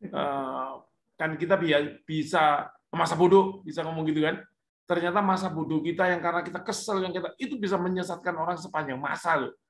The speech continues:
Ketika orang sedang butuh, lalu ternyata jawabannya adalah masa bodoh gitu.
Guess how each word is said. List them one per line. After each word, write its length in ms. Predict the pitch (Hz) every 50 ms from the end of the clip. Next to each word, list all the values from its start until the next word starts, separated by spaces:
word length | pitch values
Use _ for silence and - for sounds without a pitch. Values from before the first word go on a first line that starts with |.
| _ _ _ _ _ _ _ -
Ketika 340 | - - 175 170 170 156
orang 220 | 160 170 175 170 160
sedang 320 | - - - 160 151 147 -
butuh, 680 | 196 269 302 294 - 247 240 240 233 240 - - - - _ -
lalu 240 | 202 208 233 233
ternyata 380 | 233 240 226 233 233 233 285 285
jawabannya 500 | - 226 160 170 180 202 269 320 339 311
adalah 160 | 262 208 196
masa 220 | 196 220 214 226 220
bodoh 320 | 294 320 285 - 170 -
gitu. 240 | - 151 139 135 -